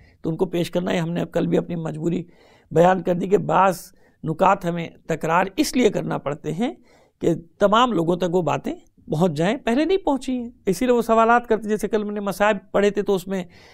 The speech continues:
ہم نے اس سوال کا جواب دیا، حالانکہ کئی بار ہم وہ مصائب پڑھ چکے ہیں، لیکن کیا کیا جائے، وہ بار بار وہ سوال سامنے آ جاتا ہے۔ اب یہ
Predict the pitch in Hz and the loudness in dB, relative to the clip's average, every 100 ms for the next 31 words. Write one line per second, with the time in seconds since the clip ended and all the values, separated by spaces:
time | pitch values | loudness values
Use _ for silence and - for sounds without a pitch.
0 | _ - 170 196 175 180 180 185 170 180 | _ -4 2 2 4 4 4 2 2 2
1 | 180 190 180 175 160 196 226 247 247 247 | 2 2 0 -2 -2 2 4 4 4 0
2 | 226 214 220 214 190 185 190 185 156 170 | 0 0 0 0 -4 -4 -10 -8 -8 -6
3 | 196 202 196 185 175 175 151 151 165 175 | -2 0 2 0 2 -2 -4 0 2 2
4 | 190 190 175 175 175 170 165 165 160 151 | 2 2 0 0 0 0 -4 -2 -4 -6
5 | 156 160 143 - - - - - - _ | -6 -8 -10 -14 -20 -20 -20 -20 -20 _
6 | _ _ - 381 415 392 | _ _ 4 6 8 8